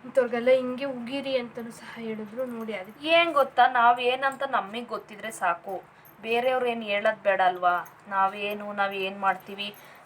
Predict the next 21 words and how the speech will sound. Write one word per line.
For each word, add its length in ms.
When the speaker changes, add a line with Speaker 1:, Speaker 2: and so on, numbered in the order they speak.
Speaker 2:
ನಾವ್ 160
ಕಷ್ಟಪಟ್ಕೊಂಡೇ 720
ಜೀವನ 280
ಮಾಡೋದು. 300
ಯಾರ್ 180
ತಲೆ 300
ಒಡ್ದು, 560
ಯಾರ್ದೇನು 800
ಕನ್ನ 260
ಹಾಕಿ, 520
ಯಾರ್ 240
ಮನೆಗನ 340
ಹೋಗಿ 380
ಕದ್ಕೊಂಬಂದ್ 720
ಏನ್ 140
ತಿನ್ನಲ್ವಲ್ಲ? 540
ನಾವ್ 240
ಕಷ್ಟಪಡ್ತೀವಿ, 720
ಜೀವನ 300
ಮಾಡ್ತೀವಿ. 420
ಅದನ್ನ 260